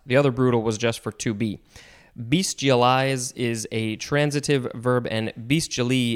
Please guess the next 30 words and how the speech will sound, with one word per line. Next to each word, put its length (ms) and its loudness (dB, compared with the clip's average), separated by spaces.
is 160 -4
an 140 -6
adverb. 500 -2
Next, 680 0
we 220 2
have 400 2
bestiality. 1160 0
It 120 0
is 460 0
a 280 0
noun 540 -2
from 520 0
the 100 0
fourteenth 420 0
century. 460 0
The 260 2
condition, 600 2
uh, 220 4
I 80 0
should 220 -6
say 100 2
number 220 0
one, 360 0
the 140 -2
condition 580 2
or 220 0
status 560 -4
of 140 -2
a 80 2
lower 360 2